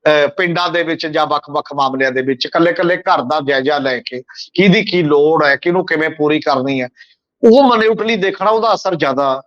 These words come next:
ਪੈ ਸਕਦਾ ਕਿਸੇ ਨਾ ਕਿਸੇ ਰੂਪ 'ਚ, ਕਿਉਂਕਿ ਪਰਸਨਲ ਲੋੜਾਂ ਵੀ ਬੰਦਿਆਂ ਦੀਆਂ ਹੁੰਦੀਆਂ ਨੇ, ਪਰਸਨਲ ਤੌਰ ਤੇ ਟੱਚ ਜਿਹੜੀ ਹੈ ਉਹ ਜ਼ਿਆਦਾ ਕੰਮ ਕਰਦੀ ਹੈ ਸਾਰੇ ਮਾਮਲਿਆਂ ਦੇ ਵਿੱਚ। ਔਰ ਉਹ ਡਿਸਟ੍ਰਿਕਟ ਲੈਵਲ ਤੇ ਜਿਹੜੇ ਆਫਿਸ ਇਸ ਲੈਵਲ ਤੇ ਬਣੇ ਨੇ, ਜਿਹੜੇ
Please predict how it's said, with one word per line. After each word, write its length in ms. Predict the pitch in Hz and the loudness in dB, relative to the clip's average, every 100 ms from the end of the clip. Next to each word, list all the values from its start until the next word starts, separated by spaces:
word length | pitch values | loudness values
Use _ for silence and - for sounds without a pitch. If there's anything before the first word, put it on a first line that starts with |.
| - | -4
ਪੈ 140 | 151 | -2
ਸਕਦਾ 360 | 143 147 131 135 | 0 -2 -2 -2
ਕਿਸੇ 200 | 135 131 | -4 -6
ਨਾ 80 | 127 | -4
ਕਿਸੇ 220 | 127 127 | -4 -4
ਰੂਪ 160 | 123 117 | -4 -8
'ਚ, 80 | 147 - - - - | -14 -8 -6 -8 0
ਕਿਉਂਕਿ 200 | 196 202 214 | 2 2 2
ਪਰਸਨਲ 380 | 196 190 240 240 | -2 -2 -2 0
ਲੋੜਾਂ 260 | 202 190 | 0 0
ਵੀ 80 | 190 | -2
ਬੰਦਿਆਂ 280 | 185 165 180 | -2 0 0
ਦੀਆਂ 140 | 180 | 0
ਹੁੰਦੀਆਂ 320 | 160 156 170 175 | -2 -2 -2 -2
ਨੇ, 100 | 175 | -2
ਪਰਸਨਲ 380 | 170 156 208 | -2 -2 -2
ਤੌਰ 200 | 185 185 165 | -2 -2 -2
ਤੇ 80 | 190 | -4
ਟੱਚ 360 | - 165 - | -2 -4 -2
ਜਿਹੜੀ 280 | 175 175 196 | -2 2 2
ਹੈ 160 | 180 156 _ _ _ | 2 -2 _ _ _
ਉਹ 100 | 180 | 0
ਜ਼ਿਆਦਾ 340 | 160 165 170 196 | 2 0 0 -2
ਕੰਮ 260 | 190 170 | -2 -6
ਕਰਦੀ 340 | 156 160 139 156 | -4 -4 -4 -4
ਹੈ 60 | |
ਸਾਰੇ 300 | 143 147 165 | -2 -2 0
ਮਾਮਲਿਆਂ 360 | 156 139 127 123 | -2 -4 -4 -6
ਦੇ 100 | 120 | -4
ਵਿੱਚ। 300 | 120 117 156 - - - - - | -8 -4 -6 -6 -12 -12 -12 -2
ਔਰ 140 | 160 190 | 2 4
ਉਹ 120 | 220 | 4
ਡਿਸਟ੍ਰਿਕਟ 400 | 160 165 220 208 | 2 0 -2 -4
ਲੈਵਲ 280 | 202 196 196 | -2 -2 -2
ਤੇ 140 | 196 | -2
ਜਿਹੜੇ 280 | 180 196 190 | 0 0 0
ਆਫਿਸ 440 | 165 139 175 - | 0 0 -2 0
ਇਸ 300 | 180 156 147 | -2 0 0
ਲੈਵਲ 260 | 165 151 156 | 0 0 -2
ਤੇ 140 | 156 | -2
ਬਣੇ 300 | 135 123 151 | -2 -2 -2
ਨੇ, 220 | 139 117 123 _ _ _ - | -2 -6 -12 _ _ _ -2
ਜਿਹੜੇ 240 | 123 190 | 2 4